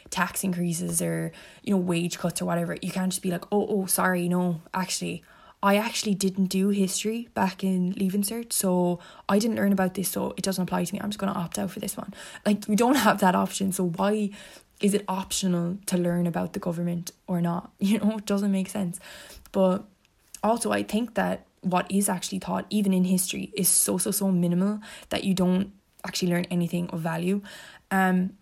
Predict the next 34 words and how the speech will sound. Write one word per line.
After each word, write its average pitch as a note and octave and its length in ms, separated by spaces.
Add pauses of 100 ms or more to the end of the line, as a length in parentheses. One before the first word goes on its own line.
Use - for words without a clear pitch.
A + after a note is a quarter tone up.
(140)
I G#3+ 120
know A3+ 220
as D4+ 140
well G3 240
that, E3+ 160
like, E3 360 (380)
in G#3 140
junior F#3+ 340
cert, G3 460
in, F3+ 480 (1200)
or G3+ 100
is G3+ 100
it, G#3 140 (140)
or G3 220
C - 280
S B3 180
P? B3 300 (140)
I G#3 80
can't - 240
remember G3 160
if F3+ 100
that's F3+ 180
junior F3+ 200
cert F#3+ 240
or F3+ 80
Leaving F3 240
Cert. - 180 (320)
You G3+ 160
do G#3 220
learn, G3 240
like, F3+ 160
a - 20
little F3+ 300
bit. G#3 260